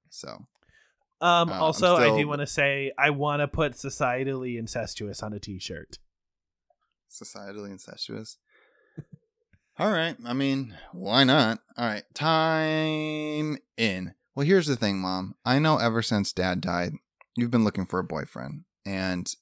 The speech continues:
Speaker 1: hopefully you meet one in law school. So I'm also doing this for you.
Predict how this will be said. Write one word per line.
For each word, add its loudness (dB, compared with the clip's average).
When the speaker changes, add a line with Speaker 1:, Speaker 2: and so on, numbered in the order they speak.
Speaker 1:
hopefully 4
you 4
meet 4
one 0
in -4
law 6
school. 2
So -2
I'm 2
also 6
doing 6
this 0
for -2
you. -4